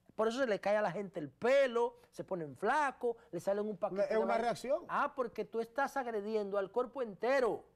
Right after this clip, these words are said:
Speaker 1: Tú estás haciendo un bombardeo al cuerpo como le haces un bombardeo a una ciudad con la guerra. Porque el cuerpo está invadido, está,
Speaker 2: Así
Speaker 1: tiene
Speaker 2: es.
Speaker 1: un enemigo dentro.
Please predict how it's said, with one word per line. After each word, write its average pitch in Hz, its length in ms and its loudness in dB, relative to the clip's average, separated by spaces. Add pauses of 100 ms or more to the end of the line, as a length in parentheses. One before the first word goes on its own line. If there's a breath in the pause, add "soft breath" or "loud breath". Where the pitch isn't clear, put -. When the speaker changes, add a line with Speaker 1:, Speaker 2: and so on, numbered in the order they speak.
(380 soft breath)
Speaker 1:
Tú - 80 -6
estás 233 240 -4
haciendo 262 340 -2
un 294 200 -4
bombardeo 240 880 0
al 311 200 0
cuerpo 262 420 -2 (280 soft breath)
como 233 260 2
le 233 100 4
haces 262 320 -2
un 285 220 -2
bombardeo 226 920 2
a 220 60 6
una 202 240 0
ciudad 180 460 0 (320 soft breath)
con 208 140 2
la 202 100 4
guerra. 214 420 2 (540)
Porque 233 240 -2
el 285 120 0
cuerpo 233 280 0
está 180 200 -2
invadido, 180 500 0
está, 170 220 -2
Speaker 2:
Así - 100 -8
Speaker 1:
tiene 185 140 0
Speaker 2:
es. 196 60 -4
Speaker 1:
un 196 60 -4
enemigo 226 380 2
dentro. 208 500 0